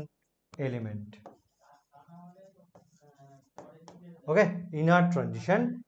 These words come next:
ওকে, তাহলে ল্যান্থানয়েডস এবং অ্যাক্টিনয়েডসকে একযোগে কি বলা হয়? অভ্যন্তরীণ সন্ধিগত মৌল। চলো দেখে নিই নেক্সট। তাহলে ফার্স্টেই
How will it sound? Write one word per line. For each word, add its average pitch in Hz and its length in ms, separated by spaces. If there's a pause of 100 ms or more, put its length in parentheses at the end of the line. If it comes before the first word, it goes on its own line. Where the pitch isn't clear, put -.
(920)
ওকে, 196 200
তাহলে 147 220
ল্যান্থানয়েডস 190 580
এবং 165 160
অ্যাক্টিনয়েডসকে 170 600 (120)
একযোগে 147 380
কি 165 120
বলা 139 160
হয়? 220 140 (360)
অভ্যন্তরীণ 135 540 (100)
সন্ধিগত 113 420 (420)
মৌল। 98 200 (160)
চলো 147 160 (140)
দেখে 120 200
নিই 101 80 (500)
নেক্সট। 139 260 (1500)
তাহলে 202 240
ফার্স্টেই 190 360